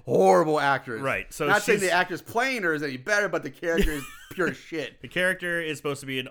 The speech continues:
Speaker 2: awful actress.
Speaker 1: Yes.
Speaker 2: And Flem is just like, "Oh." He realizes this and is like,
Speaker 1: He's like,
Speaker 2: "Oh,
Speaker 1: "Oh, fuck."
Speaker 2: shit."
Speaker 1: Yeah, and that's what you just, you know what you do? You recast. You give it to, like, "You know what? We're gonna recast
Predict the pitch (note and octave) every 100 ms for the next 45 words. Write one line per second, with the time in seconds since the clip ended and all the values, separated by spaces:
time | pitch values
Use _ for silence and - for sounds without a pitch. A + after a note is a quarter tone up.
0 | - B2 C3 C#3 B2+ A2 G#2 A#2 G#2+ -
1 | - C#3 B2 G#2+ - B2+ B2 A#2+ A#2+ A#2+
2 | A#2+ B2+ - _ _ D3 C3+ - D#3 E3
3 | D#3 C#3+ B2+ B2+ A#2 A#2+ A2 - _ _
4 | _ _ _ _ _ A2+ G#2+ F2 E2 -
5 | - - D#3+ D3+ D#3+ D#3+ D#3+ D3+ C#3 D3+
6 | C3+ B2 A2 D#3 D#3 D3+ C#3+ C3+ C3 B2+
7 | A#2 - C3+ A#2 A2 A#2+ A2+ F#2 - C#3+
8 | A2+ E3 C#4 F4+ G4+ D4 - - D#3+ B3
9 | B3+ A#3 A#3+ F#3 F#3+ D3 F3 F3+ - D#3+
10 | C3+ A2+ E3+ D#3+ G#3 G#3 - G3 F3 D3
11 | A2+ G#3+ G#3 F#3 G3+ F3 D3 F3+